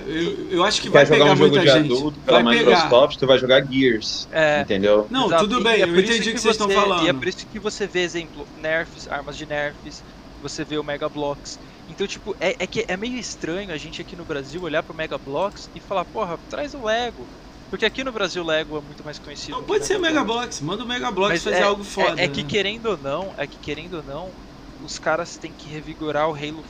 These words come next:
Speaker 3: forte dentro do próprio mercado deles. E é o que acontece. Ah, eu, eu que morei nos Estados Unidos, por exemplo, eu comecei a jogar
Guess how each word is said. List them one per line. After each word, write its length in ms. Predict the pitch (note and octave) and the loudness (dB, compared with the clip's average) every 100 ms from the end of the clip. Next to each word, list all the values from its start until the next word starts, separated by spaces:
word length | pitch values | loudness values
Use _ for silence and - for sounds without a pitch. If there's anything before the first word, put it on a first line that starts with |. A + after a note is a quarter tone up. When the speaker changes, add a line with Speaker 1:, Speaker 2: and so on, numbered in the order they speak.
| - | -6
Speaker 3:
forte 440 | C#3 C#3+ - E3+ | -4 -4 -8 -14
dentro 300 | D3 D3 D3+ | -14 -16 -14
do 80 | D3 | -14
próprio 300 | - D3 D#3 D3+ | -6 -6 -6 -14
mercado 320 | D3 C#3+ C#3+ D3 | -8 -8 -10 -12
deles. 420 | C3 B2 - - - - - - - - | -14 -14 -18 -18 -20 -20 -20 -20 -20 -12
E 480 | D3 C#3+ D3 C#3 C3+ - | -10 -8 -8 -10 -12 -2
é 100 | E3+ | 0
o 40 | |
que 100 | F3 | 2
acontece. 540 | F#3 F#3 F3+ B2+ - - - | -2 -6 -6 -6 -6 -18 -10
Ah, 300 | C#3 C3+ C3 - - - - - - - - - - | -6 -6 -8 -10 -18 -20 -20 -20 -20 -20 -20 -16 2
eu, 220 | F3+ G#3 | 4 4
eu 120 | F#3+ | 2
que 120 | G#3 G#3+ | 0 -4
morei 180 | G3 F#3+ | -6 -6
nos 60 | |
Estados 180 | G3 F3 | -8 -10
Unidos, 160 | D#3+ D3 | -10 -12
por 80 | D3 | -12
exemplo, 220 | D3 C3+ | -10 -12
eu 40 | |
comecei 260 | D#3 E3 E3+ | -12 -12 -10
a 40 | |
jogar 180 | D#3+ D#3 | -4 -4